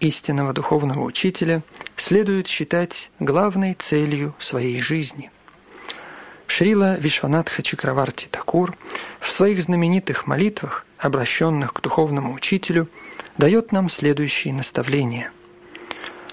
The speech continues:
Удовлетворяя духовного учителя, мы удовлетворяем верховную личность Господа.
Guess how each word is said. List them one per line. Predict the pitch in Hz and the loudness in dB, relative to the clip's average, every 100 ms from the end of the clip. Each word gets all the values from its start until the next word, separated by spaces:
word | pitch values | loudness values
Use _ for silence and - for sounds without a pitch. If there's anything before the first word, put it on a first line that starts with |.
| - - - - | -20 -20 -20 -2
Удовлетворяя | 170 160 147 156 156 156 170 165 151 - | 2 4 4 2 4 4 6 4 2 -2
духовного | 139 127 151 139 123 135 | -6 0 0 2 -2 -4
учителя, | - - 185 185 - - - - - - - - | -6 -2 -2 -2 -8 -10 -16 -20 -18 -18 -12 2
мы | 160 | 4
удовлетворяем | 202 175 180 165 160 165 185 175 170 - | 4 4 0 2 2 4 4 2 0 -2
верховную | - 147 139 - 196 185 180 147 | 2 2 2 2 2 2 2 2
личность | 160 - - 147 - - | 0 -2 -4 -4 -4 -4
Господа. | 127 160 - - 139 | 2 2 2 -4 -6